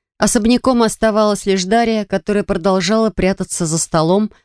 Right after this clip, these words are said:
посматривая в сторону открывшегося выхода. Все претендентки на руку сердца и нервы Эрлорда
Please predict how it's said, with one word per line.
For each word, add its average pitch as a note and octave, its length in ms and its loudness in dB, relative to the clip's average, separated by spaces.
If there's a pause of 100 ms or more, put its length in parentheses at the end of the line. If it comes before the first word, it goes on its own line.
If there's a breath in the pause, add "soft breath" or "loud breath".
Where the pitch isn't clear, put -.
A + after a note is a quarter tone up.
(160)
посматривая G3+ 680 0
в E3+ 60 -10
сторону G3 400 -2
открывшегося F3+ 760 -2
выхода. C3+ 460 -4 (720)
Все G3 200 0
претендентки F3+ 840 0
на F3+ 180 2
руку E3 200 -4
сердца E3 580 -4 (220 soft breath)
и F#3+ 100 2
нервы F3+ 420 2
Эрлорда F3+ 640 0